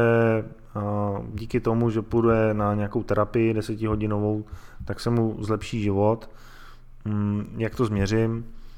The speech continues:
a jak se dosta-, dostanu vůbec k tomu výsledku, je, je složitý. A takovýchhle lidí je kolem nás, a,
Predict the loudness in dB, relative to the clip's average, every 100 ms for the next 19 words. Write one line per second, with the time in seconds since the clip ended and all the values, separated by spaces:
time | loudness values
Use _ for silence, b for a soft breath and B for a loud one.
0 | b -14 -10 -8 -8 -10 -8 -4 -4 -2
1 | -2 -2 -4 -4 -4 -6 -4 -2 0 -2
2 | -4 -4 -2 -2 -2 -6 -2 -2 -2 B
3 | B B B -8 0 2 4 2 -2 -6
4 | -4 -2 -2 -4 -10 B B B B B
5 | B -4 2 4 4 4 2 0 -6 -18
6 | -20 -20 -14 -6 0 4 6 4 2 2
7 | 4 4 0 -6 -8 0 2 4 0 -2
8 | -2 -2 -2